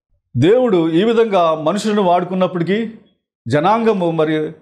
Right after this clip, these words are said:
దేవుని యొక్క కట్టుబాటును విడిచి పాపంలో పడి, వారు పాపాత్ములుగా మారి నరకానికి వెళ్ళడం ఇష్టం లేదు కనుక, ఆయన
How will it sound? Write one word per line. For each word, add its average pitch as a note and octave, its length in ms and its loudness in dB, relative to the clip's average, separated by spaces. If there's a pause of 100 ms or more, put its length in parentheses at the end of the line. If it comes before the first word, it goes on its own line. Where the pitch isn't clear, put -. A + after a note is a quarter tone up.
దేవుని F#3+ 360 2
యొక్క A3 160 -2
కట్టుబాటును F#3+ 520 0
విడిచి E3 520 -2 (460)
పాపంలో A3+ 480 2
పడి, E3+ 460 0 (340)
వారు D#3 280 0
పాపాత్ములుగా G3+ 760 0
మారి D#3 480 0 (280)
నరకానికి F3+ 480 0
వెళ్ళడం G#3 340 2
ఇష్టం G#3 260 -2
లేదు F3+ 160 0
కనుక, D3 260 -2 (420)
ఆయన D3+ 600 0